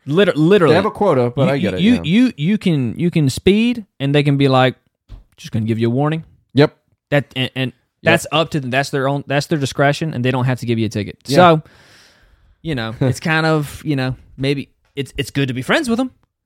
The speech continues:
Speaker 1: <laughs> you know, and it's also
Speaker 2: Especially
Speaker 1: probably
Speaker 2: one of
Speaker 1: good to
Speaker 2: my
Speaker 1: be
Speaker 2: hobby,
Speaker 1: a cop.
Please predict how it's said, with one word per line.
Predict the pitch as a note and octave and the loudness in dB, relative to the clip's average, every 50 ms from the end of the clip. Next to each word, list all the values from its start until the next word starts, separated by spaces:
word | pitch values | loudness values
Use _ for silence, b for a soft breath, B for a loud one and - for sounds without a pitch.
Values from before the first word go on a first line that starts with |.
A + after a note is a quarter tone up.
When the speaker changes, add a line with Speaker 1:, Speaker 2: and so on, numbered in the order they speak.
| _ _ | _ _
Speaker 1:
<laughs> | _ _ - - - - - - - - - | _ _ -18 -18 -18 -18 -20 -18 -18 -10 -2
you | - G3+ | -2 0
know, | F3+ G3 - | 0 0 -2
and | E3 D3 | -2 -4
it's | D3 C3 | -2 0
also | D#3+ C#3+ C#3+ C3+ D3+ | 2 2 2 2 2
Speaker 2:
Especially | D3+ D3+ D3+ D3+ D3+ D#3+ D3+ | 2 4 4 4 4 4 4
Speaker 1:
probably | |
Speaker 2:
one | D3+ D#3 | 6 6
of | D#3 C#3 | 4 4
Speaker 1:
good | C#3 | 4
to | D3+ | 2
Speaker 2:
my | C#3+ | 2
Speaker 1:
be | C3 | 2
Speaker 2:
hobby, | - A#3+ B3+ - G#2+ | 2 4 2 2 0
Speaker 1:
a | A2+ | 0
cop. | A#2 A2+ A2 G#2 G#2 | -2 0 -2 -2 -4